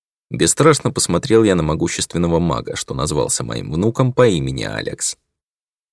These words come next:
Правда, назваться-то назвался, но доказательств нашего родства я еще не видел.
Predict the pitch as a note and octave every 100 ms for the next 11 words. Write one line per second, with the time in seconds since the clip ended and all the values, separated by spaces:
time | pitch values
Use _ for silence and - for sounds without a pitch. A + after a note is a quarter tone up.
0 | _ - _ E2+ F#2 F#2+ G2+ G2+ G2+ A2
1 | G#2+ G#2+ - G#2+ A2 A#2 C#3+ A2+ - B1+
2 | C#2 C#2+ D2+ G#2 A2+ D#3 D3+ F2+ - F2
3 | D2+ - - C#2+ B1+ - C2 C2+ G#2 A#2
4 | - A#2+ A#2 F2 - -